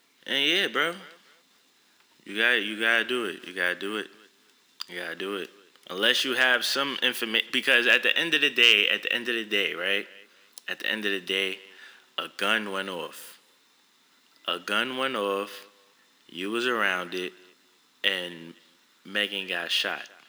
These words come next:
Megan is saying that you did it,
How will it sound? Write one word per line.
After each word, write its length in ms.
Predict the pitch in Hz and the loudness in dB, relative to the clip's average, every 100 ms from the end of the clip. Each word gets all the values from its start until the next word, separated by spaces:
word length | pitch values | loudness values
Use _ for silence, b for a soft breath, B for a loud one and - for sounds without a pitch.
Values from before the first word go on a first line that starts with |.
| _ _ _ _ _ _ _ _ _ - _ - B B B - | _ _ _ _ _ _ _ _ _ -20 _ -20 B B B -10
Megan 380 | 92 110 110 107 | 0 2 2 0
is 160 | 101 90 | 0 0
saying 460 | 104 101 95 92 | 2 4 2 0
that 240 | 87 80 87 | 0 0 -2
you 360 | 104 127 175 | -4 -2 -2
did 260 | 147 98 85 | 0 0 -2
it, 240 | 87 107 | -6 -8